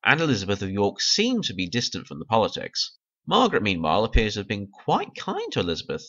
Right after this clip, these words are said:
providing rooms for her to stay in after Bosworth, and allowing her a place in which to meet with her future husband.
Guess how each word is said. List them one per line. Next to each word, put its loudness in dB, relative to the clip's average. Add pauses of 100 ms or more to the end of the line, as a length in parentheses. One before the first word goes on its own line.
(120)
providing 2
rooms -2
for -6
her 0
to -6
stay 4
in -4
after 2
Bosworth, 2 (100)
and 6
allowing 4
her 2
a -4
place 0
in -6
which -2
to -4
meet 0
with -4
her -4
future -6
husband. -4